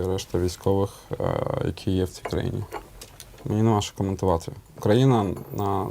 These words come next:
три місяці тому залишилась без армії, без техніки, без нічого. І тими темпами, якими зараз нарощується, в тому те-, в тому числі технічний потенціал країни, я не думаю, що жодна країна в світі колись, е, такими темпами рухалася.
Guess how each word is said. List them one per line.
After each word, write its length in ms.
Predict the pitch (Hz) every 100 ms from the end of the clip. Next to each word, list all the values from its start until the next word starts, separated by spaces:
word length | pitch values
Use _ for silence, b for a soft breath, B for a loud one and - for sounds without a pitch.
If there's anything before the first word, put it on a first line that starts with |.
| 95
три 160 | - 107
місяці 260 | 104 - -
тому 180 | 110 110
залишилась 540 | 98 98 - 101 92
без 260 | 98 98 95
армії, 300 | 98 113 95
без 200 | 87 -
техніки, 480 | 110 101 98 - -
без 320 | 101 95 90
нічого. 420 | 95 87 - 92 - B B B B B B -
І 140 | 104
тими 320 | - 123 110
темпами, 460 | 110 107 104 101 95
якими 300 | 92 98 95
зараз 300 | 95 92 90
нарощується, 600 | 98 90 - 87 - - - B B B -
в 80 |
тому 180 | 107 104
те-, 180 | 92 101 - -
в 60 |
тому 200 | 98 98
числі 220 | 90 -
технічний 520 | 98 90 104 90 - 90
потенціал 500 | 95 92 - 87 98
країни, 600 | 98 98 113 110 90 -
я 100 | 87
не 120 | 95 98
думаю, 220 | 95 92
що 220 | - 95
жодна 240 | 98 95
країна 220 | 95 95 90
в 60 |
світі 260 | - 101 -
колись, 580 | - 85 - - - -
е, 40 | - -
такими 260 | - 95
темпами 380 | 87 87 92 95
рухалася. 440 | 95 - 87 -